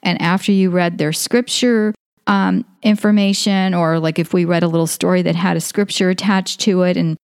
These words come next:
more to think about, the older ones could write in their journal, and the little ones you could take into the other room and they could tell you more about it.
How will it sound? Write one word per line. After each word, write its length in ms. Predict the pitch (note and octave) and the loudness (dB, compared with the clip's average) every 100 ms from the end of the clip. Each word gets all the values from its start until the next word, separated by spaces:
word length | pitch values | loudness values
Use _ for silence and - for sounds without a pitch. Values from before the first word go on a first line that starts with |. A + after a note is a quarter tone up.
| _ - | _ -2
more 280 | F#3+ F#3+ G3 | 0 2 0
to 80 | F3+ | 0
think 260 | G3+ G#3 | 0 0
about, 400 | G#3 G3 G3+ G3+ | 0 2 0 -2
the 120 | - | -2
older 260 | F#3 F3 G#3 | -2 0 0
ones 240 | G3+ F#3+ | 0 -2
could 160 | - F#3 | -2 0
write 200 | F3 F#3+ | 0 0
in 120 | F#3+ | 0
their 160 | F#3 F3+ | 0 0
journal, 400 | F3+ F3+ G#3 A3+ | 0 0 2 2
and 80 | G#3 | 2
the 40 | |
little 260 | G#3 A#3+ A3+ | 2 2 2
ones 300 | G#3 G#3 G3+ | 2 0 -2
you 80 | |
could 140 | F#3+ G3 | -6 -2
take 240 | A3+ G#3 | 0 2
into 220 | G#3+ G#3 | 0 0
the 160 | G3+ F#3 | 0 0
other 200 | F3 F#3 | 0 0
room 380 | A#3+ C#4+ A#3 A#3 | 2 2 2 0
and 160 | G#3 | 0
they 80 | G3+ | 0
could 160 | G3+ G#3+ | 0 -2
tell 240 | A#3+ A#3+ | 0 0
you 160 | B3+ F#3+ | 0 0
more 260 | F3 E3 | 0 0
about 360 | E3+ G3+ G#3 E3 | 0 0 0 -2
it. 140 | - | -4